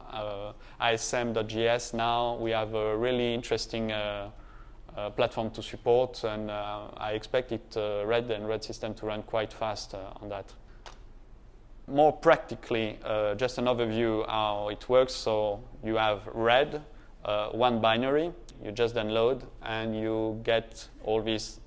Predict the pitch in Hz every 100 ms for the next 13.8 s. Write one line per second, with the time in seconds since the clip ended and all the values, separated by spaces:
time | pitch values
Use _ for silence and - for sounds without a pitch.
0 | - - 113 - 95 - 107 101 101 104
1 | 110 113 - 117 131 123 113 - 135 123
2 | - - 113 117 120 - 123 117 117 123
3 | 120 113 110 - - - 110 107 - 107
4 | 113 127 127 139 131 120 - - 113 110
5 | 110 - - - - 113 143 147 123 113
6 | - - - - 117 107 107 104 101 101
7 | 101 110 123 131 143 131 127 131 127 -
8 | - - - - - - - - - -
9 | - - - - - - - 113 113 120
10 | 113 - 127 117 113 - 185 190 - 117
11 | 113 104 104 160 - - - - - -
12 | 107 107 107 101 - 107 104 104 113 107
13 | - 104 104 - 117 110 - 98